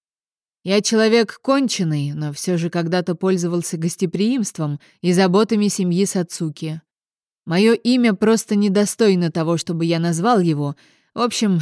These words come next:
я весь перед вами. Далеко ли направляетесь?"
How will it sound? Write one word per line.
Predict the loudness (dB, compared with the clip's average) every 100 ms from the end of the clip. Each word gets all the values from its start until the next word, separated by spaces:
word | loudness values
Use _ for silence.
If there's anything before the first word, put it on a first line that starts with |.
| -4
я | 0 4
весь | 4 4 0
перед | -4 -4 0
вами. | 0 0 0 -4 -10 _ _ _ _ _ 0
Далеко | 2 4 4
ли | 4
направляетесь?" | 2 4 4 4 4 2 -2 -8 -10